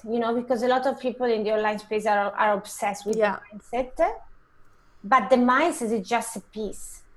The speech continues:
Speaker 1: you know, because, uh,
Speaker 2: Mm-hmm.
Speaker 1: we are
Speaker 2: I like that you say that.
Speaker 1: We actually
Speaker 2: Mm.
Speaker 1: are, you know, I know you work with the Akashic Records. Uh,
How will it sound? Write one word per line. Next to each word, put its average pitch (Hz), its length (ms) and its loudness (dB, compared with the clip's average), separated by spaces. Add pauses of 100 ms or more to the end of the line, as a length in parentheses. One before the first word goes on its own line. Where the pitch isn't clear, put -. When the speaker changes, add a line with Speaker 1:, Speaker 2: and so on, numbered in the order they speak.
(220)
Speaker 1:
you 208 120 -6
know, 214 200 -4
because, 233 680 4
uh, 226 60 2
Speaker 2:
Mm-hmm. 214 640 4
Speaker 1:
we 262 240 8
are 233 460 8
Speaker 2:
I 226 100 0
like 240 200 6
that 262 140 2
you 240 100 -4
say 214 220 0
that. 185 280 0 (1400)
Speaker 1:
We 277 120 6
actually 320 460 4
Speaker 2:
Mm. 262 120 10
Speaker 1:
are, 277 200 4
you 311 80 0
know, 294 100 4
I 240 120 4
know 254 120 4
you 254 180 2
work 240 220 0
with 226 140 0
the 220 60 2
Akashic 220 480 -2
Records. 214 640 -2
Uh, 233 200 4